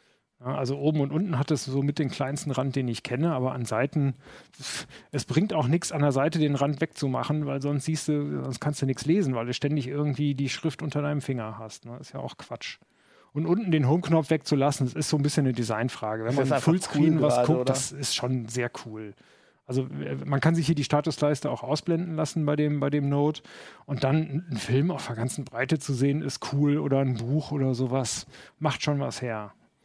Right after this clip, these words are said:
Speaker 2: Was
Speaker 1: Auf jeden
Speaker 2: kostet das?
Speaker 1: Fall. Das Note ist ganz schön teuer. Tausend Euro will Samsung dafür haben. Aber wie wir jetzt bei Apple gelernt haben,
Speaker 2: Es
Speaker 1: ist
Speaker 2: geht
Speaker 1: das ein
Speaker 2: immer teurer.
Speaker 1: ganz schön niedriger Einstiegspreis für High-End, ja.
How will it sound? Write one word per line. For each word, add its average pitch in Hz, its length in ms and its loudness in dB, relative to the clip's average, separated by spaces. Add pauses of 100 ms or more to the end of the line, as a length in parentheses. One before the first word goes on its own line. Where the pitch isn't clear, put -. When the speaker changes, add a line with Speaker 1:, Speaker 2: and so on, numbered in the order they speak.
(140)
Speaker 2:
Was 131 120 -6
Speaker 1:
Auf 123 100 -10
jeden 143 180 2
Speaker 2:
kostet 180 140 -6
das? 101 140 -2
Speaker 1:
Fall. 110 120 -8 (140)
Das - 360 0
Note 220 800 2
ist 226 120 2
ganz 190 200 0
schön 180 120 2
teuer. 220 400 2
Tausend 170 380 2
Euro 214 460 2
will 196 260 2
Samsung 190 380 2
dafür 180 340 0
haben. 175 480 -2
Aber 165 260 -2
wie 156 140 -2
wir 156 80 2
jetzt 156 160 -2
bei 147 100 2
Apple 160 240 0
gelernt 156 400 2
haben, 147 80 6
Speaker 2:
Es 180 120 6
Speaker 1:
ist 151 100 2
Speaker 2:
geht 220 80 8
Speaker 1:
das 190 140 6
ein 175 60 6
Speaker 2:
immer 147 180 6
teurer. 160 120 4
Speaker 1:
ganz 208 220 6
schön 170 180 4
niedriger 214 440 4
Einstiegspreis 170 800 0
für 156 160 0
High-End, 113 540 -2
ja. 120 260 -4